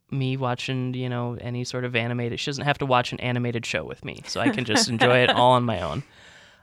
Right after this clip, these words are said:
Um, and so the, the point of this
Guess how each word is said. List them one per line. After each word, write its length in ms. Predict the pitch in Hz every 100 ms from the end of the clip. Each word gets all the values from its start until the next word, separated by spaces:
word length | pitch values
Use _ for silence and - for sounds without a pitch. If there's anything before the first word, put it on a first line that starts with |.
| -
Um, 520 | 131 127 120 117 113 -
and 160 | 131
so 320 | 123 143 135 - _
the, 520 | 147 147 131 131 123 120 _ _
the 160 | 143 135
point 400 | - 175 185 202
of 180 | 147 139
this 500 | 147 143 - - -